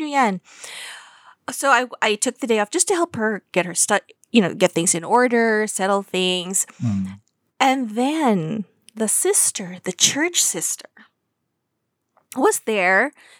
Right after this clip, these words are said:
Speaker 1: Um, she had the stroke recently, so she's not traveling anytime <laughs> soon.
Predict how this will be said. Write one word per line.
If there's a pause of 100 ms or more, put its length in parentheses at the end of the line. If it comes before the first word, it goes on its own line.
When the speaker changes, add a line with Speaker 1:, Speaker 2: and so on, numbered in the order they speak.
(240)
Speaker 1:
Um,
she
had
the
stroke (100)
recently,
so
she's
not
traveling
anytime
<laughs>
soon.